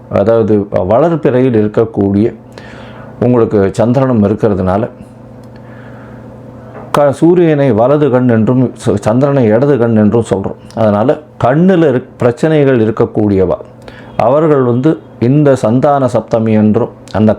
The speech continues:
கமல சப்தமி, அதாவது வெள்ளிக்கிழமை, இந்த வாட்டி வெள்ளிக்கிழமையில வருது, அதனால இந்த கமல சப்தமி அன்னைக்கு நாலு நாலு ரெண்டாயிரத்தி இருபத்தி அஞ்சு அன்னைக்கு, ஆ, கடவுளை தியானம் செய்து உபவாசம் இருந்து அந்த சந்தான சப்தமியை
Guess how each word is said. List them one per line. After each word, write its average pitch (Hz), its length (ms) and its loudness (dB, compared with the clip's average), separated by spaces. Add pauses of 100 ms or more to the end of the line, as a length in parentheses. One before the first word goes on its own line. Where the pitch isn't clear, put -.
கமல 165 280 2
சப்தமி, 101 460 -2
அதாவது 120 280 2
வெள்ளிக்கிழமை, 127 600 2
இந்த 107 180 4
வாட்டி 127 240 0
வெள்ளிக்கிழமையில 117 520 2
வருது, 107 300 0
அதனால 101 460 0 (380)
இந்த 98 240 0
கமல 151 400 0
சப்தமி 117 440 0
அன்னைக்கு 113 320 2
நாலு 123 400 2
நாலு 117 380 0
ரெண்டாயிரத்தி 117 460 0
இருபத்தி 104 400 0
அஞ்சு 92 180 2
அன்னைக்கு, 120 400 -2 (1500)
ஆ, 92 220 -2 (100)
கடவுளை 147 500 0
தியானம் 123 380 0
செய்து 117 440 0 (280)
உபவாசம் 131 680 0
இருந்து 113 380 2 (100)
அந்த 104 180 0
சந்தான 120 420 0
சப்தமியை 101 540 -2